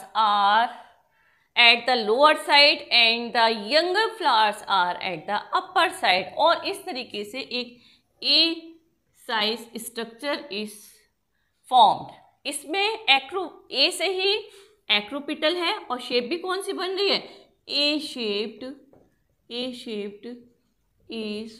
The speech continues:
formed। ये ए shaped form हो जाती है इस manner में, so it is called the acropetal manner। Clear? अब हम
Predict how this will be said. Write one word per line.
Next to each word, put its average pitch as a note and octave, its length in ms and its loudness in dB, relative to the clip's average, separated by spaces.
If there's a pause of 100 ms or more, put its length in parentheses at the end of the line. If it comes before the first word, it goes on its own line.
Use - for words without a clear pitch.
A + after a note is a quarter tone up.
(140)
formed। E3+ 360 -10 (420)
ये C#4 140 -4
ए D#4 420 -2
shaped C4+ 420 -8
form G#3+ 480 -10 (180)
हो G#3 160 -10
जाती G3+ 360 -4
है G#3+ 340 -8
इस F#4 200 -4
manner F3 500 -4
में, C4+ 340 -2
so D#4 60 -6
it - 420 -4
is F#3 100 -6 (180)
called F#3 320 -2
the - 240 -2 (420)
acropetal C4 920 2
manner। D3 760 0 (440)
Clear? E4+ 480 4 (280)
अब D4+ 140 8
हम G4+ 340 -4